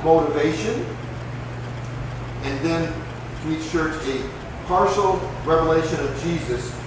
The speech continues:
to each church. So e-, each letter has those things, the, the first four I mentioned, and these four things.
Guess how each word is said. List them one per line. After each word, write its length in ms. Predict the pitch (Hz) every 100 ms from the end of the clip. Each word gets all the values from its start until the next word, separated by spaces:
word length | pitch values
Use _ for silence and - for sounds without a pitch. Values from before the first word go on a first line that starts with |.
| - -
to 80 | 135
each 300 | 139 - -
church. 300 | - - - - - - - - - -
So 140 | - 147
e-, 220 | 180 185
each 80 | -
letter 260 | 175 175
has 440 | 170 156 131 - -
those 340 | 143 160 156 -
things, 300 | 151 123 -
the, 240 | 120 - -
the 60 |
first 220 | 147 147
four 220 | - 156 147
I 60 |
mentioned, 260 | 143 - 175 120
and 180 | 123 139
these 120 | - - -
four 140 | 113
things. 360 | 110 - -